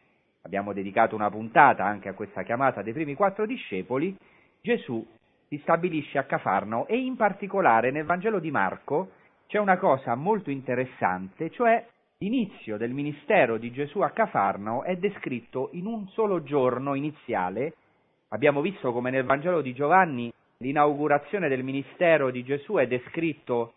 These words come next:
in una settimana, una settimana ideale. Invece Marco decide di descrivere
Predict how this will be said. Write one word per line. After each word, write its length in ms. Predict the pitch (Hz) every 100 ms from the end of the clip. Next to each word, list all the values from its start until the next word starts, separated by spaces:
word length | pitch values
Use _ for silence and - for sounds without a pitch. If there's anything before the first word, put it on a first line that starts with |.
| -
in 160 | 147
una 240 | 151 147 139
settimana, 840 | 196 190 - 151 143 113 95 92
una 200 | 98 120
settimana 460 | 127 139 160 165 165
ideale. 360 | 131 113 101 139
Invece 340 | 202 247 196
Marco 460 | 190 226 226 - 151
decide 440 | 160 - 233 185
di 120 | 165
descrivere 640 | 185 190 - 233 208 180